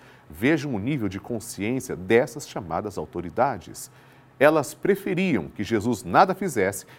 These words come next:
que não salvasse uma vida só porque era sábado,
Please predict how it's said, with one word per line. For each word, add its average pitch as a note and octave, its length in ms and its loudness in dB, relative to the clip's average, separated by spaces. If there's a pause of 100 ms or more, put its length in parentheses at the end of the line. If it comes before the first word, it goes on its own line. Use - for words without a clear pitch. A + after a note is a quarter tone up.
que G#2+ 120 -6
não F#2 240 -4
salvasse A2 680 2
uma D#3 160 -4
vida G#2+ 340 -6 (200)
só - 360 -6 (140)
porque - 320 -10
era D2 180 -6
sábado, - 560 -6